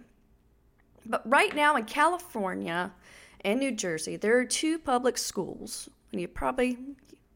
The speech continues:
like I said, have already heard, but they are illegally trying to help our children transition if they want to. And all of this without,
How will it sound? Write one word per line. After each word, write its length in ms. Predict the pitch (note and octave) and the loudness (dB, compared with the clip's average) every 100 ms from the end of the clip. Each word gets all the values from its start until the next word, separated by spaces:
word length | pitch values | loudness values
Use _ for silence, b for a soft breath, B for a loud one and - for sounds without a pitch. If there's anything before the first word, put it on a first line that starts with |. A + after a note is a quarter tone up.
| - | -6
like 100 | G#3+ | -2
I 40 | |
said, 240 | B3+ A#3 A3+ | 0 0 0
have 120 | G#3 | 2
already 200 | G3+ B3+ | 0 0
heard, 460 | B3+ A3 F#3 A3+ A#3+ b b b b b b _ | -2 0 0 -4 -10 b b b b b b _
but 380 | - A#3+ A#3+ - | 10 10 10 6
they 160 | C#4 D#4 | 2 4
are 360 | - B3+ A#3+ - - _ - | 4 6 4 0 -8 _ -4
illegally 460 | C#4 F4 G4 F4 | 0 4 4 2
trying 420 | B3+ - C4+ B3+ A3+ | 0 0 2 0 0
to 100 | G#3+ | -2
help 300 | G#3+ G#3 - _ - | -2 -6 -12 _ -8
our 80 | G3+ | -6
children 320 | - G3+ F#3 | -4 -4 -6
transition 680 | - G3 F3+ - F#3+ - F3+ | -4 -2 -2 -2 -2 -4 -6
if 140 | F#3 - | -8 -8
they 140 | E3+ | -6
want 340 | F3+ F3+ - - | -4 -6 -6 -8
to. 260 | - - - _ _ _ _ - - - - - | -8 -10 -14 _ _ _ _ -20 -20 -20 -20 -6
And 160 | - - - _ | -2 -2 -6 _
all 400 | - D#4 E4 E4+ | 8 10 12 10
of 100 | E4+ | 8
this 220 | D#4 D#4 D#4 | 4 2 0
without, 360 | C4+ C4+ B3+ | 4 4 4